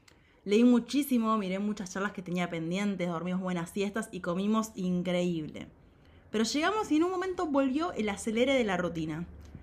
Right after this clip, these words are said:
Siento que estoy a tiempo de parar un toque y reformular algunas cosas, o bajar expectativas.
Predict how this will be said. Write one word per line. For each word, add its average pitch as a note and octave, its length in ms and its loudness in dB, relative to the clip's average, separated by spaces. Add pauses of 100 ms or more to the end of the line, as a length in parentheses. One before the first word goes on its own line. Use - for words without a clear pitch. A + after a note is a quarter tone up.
(160)
Siento C#4 320 2
que A#3+ 320 2
estoy - 280 -2
a C4+ 120 0
tiempo G#3+ 380 4
de E3+ 100 0
parar F3 300 0
un G3+ 160 -4
toque A3 260 -2
y B3 80 6
reformular F3+ 560 -2
algunas F3+ 360 -2
cosas, - 520 -8 (220)
o F#3+ 80 -2
bajar A3 240 0
expectativas. - 800 -6